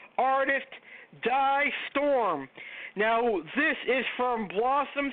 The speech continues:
City Radio, and Jeremy Stolhorn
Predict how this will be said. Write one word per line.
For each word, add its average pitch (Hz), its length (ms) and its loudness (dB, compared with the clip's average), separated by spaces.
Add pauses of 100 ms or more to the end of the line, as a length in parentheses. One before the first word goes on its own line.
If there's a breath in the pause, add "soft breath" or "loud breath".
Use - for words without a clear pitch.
City 285 260 2
Radio, 214 600 2 (300 loud breath)
and 202 240 0 (120)
Jeremy 269 460 2 (140)
Stolhorn 254 720 2